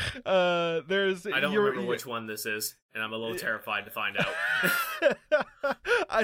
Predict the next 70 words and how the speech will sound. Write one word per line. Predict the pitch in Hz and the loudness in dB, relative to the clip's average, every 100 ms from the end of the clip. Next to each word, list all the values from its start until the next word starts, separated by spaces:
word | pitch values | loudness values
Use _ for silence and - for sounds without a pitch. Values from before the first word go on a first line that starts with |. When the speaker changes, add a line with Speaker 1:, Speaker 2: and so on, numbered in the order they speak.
| - | 2
Speaker 1:
don't | 240 240 | -2 -2
remember | 220 208 202 - 196 | -4 0 0 0 -2
which | 185 | -2
song | - 180 160 165 | -2 0 0 0
it | |
was. | 156 147 170 | -2 -4 -2
Yeah, | 190 | -2
uh, | - 208 175 202 | -2 -4 -2 -4
uh, | 175 - - | -4 -12 -6
the, | 180 214 - | 0 0 0
the | 170 208 196 | 0 2 2
last | 190 202 226 202 - | 0 2 4 2 0
part | 208 180 | 0 2
of | |
his | 175 156 | -2 -4
career | - 160 147 | -6 -2 2
I | 139 | 2
did | 135 135 | 2 0
as, | 131 127 | 0 2
like, | 127 | 2
a | 120 | 2
block | 107 123 120 - | 2 2 2 -2
today | - 117 117 101 | -6 -2 0 -2
of, | 101 | -6
like, | 90 - | -8 -8
four | - | -10
or | - | -10
five | - - | -10 -10
albums. | - - - - | -10 -12 -14 -14
So, | - 113 | -10 -8
Speaker 2:
Yeah. | 95 90 - - | -6 -6 -10 -8
Speaker 1:
um, | 127 117 113 | -4 -2 0
but | 143 - | -2 0
somewhere | - 202 196 190 165 | 0 2 2 2 2
in | 151 | 0
there, | 147 | 0
<laughs> | 180 | 2
I | 143 - | 0 -2
was | 165 - | -6 -4
like, | - - | -4 -6
"What | 151 240 | -8 -2
the | 240 | -2
fuck?" | - 220 - - | 0 -2 -2 0
And | 220 | 2
then | 226 | 0
the | 208 | 0
next | 208 - | 0 0
song | - 226 | 2 2
is, | 240 240 | 0 0
like, | 214 190 | 0 0
a | 190 | -2
country | - 156 175 175 180 | 2 2 0 -4 -2
song. | 190 175 185 | 0 0 0
Like, | 180 196 | -2 0
he | |
gets | 285 220 - | 0 0 0
to | 214 | -4
a | |
point | 165 165 165 | 0 0 0
where | 160 | -4
he's | 160 - | -4 -6
just | - - | -8 -2
like, | 127 | 0
Speaker 2:
Oh, | 117 | 4
Speaker 1:
"What | 113 - | 2 2
Speaker 2:
it | 139 | -2
was | 135 | -4
Speaker 1:
the | 135 | 0
fuck?" | 147 | 2
Speaker 2:
probably, | 143 143 135 | 2 0 -4